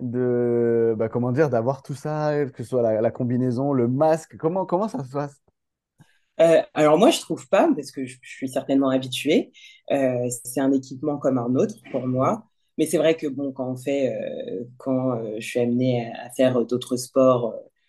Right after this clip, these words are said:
Speaker 2: euh, euh, en loisir, euh, euh, ou par plaisir, oui, euh, mettre juste un short, un t-shirt, c'est, <laughs> c'est quand même plus agréable,
Speaker 1: <laughs>
Speaker 2: surtout quand il fait très chaud. Euh, mais non, moi, je suis habituée. Euh, le masque, on me demande souvent si on voit bien à travers.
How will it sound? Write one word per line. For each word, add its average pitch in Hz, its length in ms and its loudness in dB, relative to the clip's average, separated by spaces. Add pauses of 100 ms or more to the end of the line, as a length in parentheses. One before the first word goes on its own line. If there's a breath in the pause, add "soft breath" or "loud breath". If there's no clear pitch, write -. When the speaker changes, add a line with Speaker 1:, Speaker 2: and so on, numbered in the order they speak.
(220)
Speaker 2:
euh, - 60 -6 (100)
euh, - 200 0
en 131 160 0
loisir, 131 580 2
euh, 117 160 -2 (420 soft breath)
euh, 117 60 0
ou 120 120 2
par 120 200 -2
plaisir, 143 480 4
oui, 131 240 2
euh, 120 200 -4
mettre 127 340 -4
juste 127 260 -6
un 131 100 0
short, 131 300 -4
un 120 80 -10
t-shirt, - 380 -4
c'est, - 260 -4
<laughs> - 0 -
c'est 127 300 -6
quand 139 100 2
même 131 180 4
plus 139 180 -2
agréable, 131 500 4 (160)
Speaker 1:
<laughs> - 180 -10
Speaker 2:
surtout - 340 -2
quand 175 120 0
il 147 140 0
fait 143 120 -8
très 143 200 -6
chaud. 180 340 -6 (680 loud breath)
Euh, 127 800 -4
mais 147 200 0
non, 196 180 2
moi, 190 120 2
je - 80 -6
suis - 120 -4
habituée. 180 720 2
Euh, 156 120 2
le 151 120 -2
masque, 175 280 -4
on 151 40 -8
me 147 60 -4
demande 151 260 -2
souvent 180 280 -4
si 170 240 -6
on 143 120 -2
voit 139 180 -2
bien 143 240 -4
à 147 60 -4
travers. 147 540 0